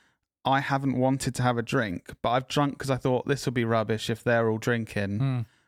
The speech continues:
Speaker 1: and it won't be enjoyable for me, so I'll drink so that it is."
Speaker 2: Yeah.
Speaker 1: That's not 'cause I don't like my friends or I don't like the
Speaker 2: Mm.
Speaker 1: people I was meeting at the work event,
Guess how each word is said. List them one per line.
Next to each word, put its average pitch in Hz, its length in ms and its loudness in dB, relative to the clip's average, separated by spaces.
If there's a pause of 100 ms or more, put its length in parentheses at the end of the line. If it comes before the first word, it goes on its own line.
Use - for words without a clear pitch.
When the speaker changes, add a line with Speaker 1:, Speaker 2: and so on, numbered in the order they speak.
(200)
Speaker 1:
and 117 240 2
it - 80 -2
won't 127 200 2
be 123 80 2
enjoyable 117 500 2
for - 140 -6
me, 104 360 -2
so 123 240 0
I'll 117 180 2
drink 113 440 -2
so 113 180 0
that 110 120 0
it 110 160 -2
is." 101 380 -2 (460)
Speaker 2:
Yeah. 135 360 2
Speaker 1:
That's 143 160 0
not 180 120 -2
'cause 147 120 -4
I 143 40 2
don't 139 220 0
like 135 360 2
my 123 100 2
friends 120 420 0
or 117 100 0
I 110 40 -2
don't 117 220 -2
like 123 220 2
the 123 60 -2
Speaker 2:
Mm. 123 40 -4
Speaker 1:
people 120 240 0
I - 20 4
was 113 140 -2
meeting 117 180 0
at 113 40 0
the 113 60 0
work 123 260 2
event, 98 340 -2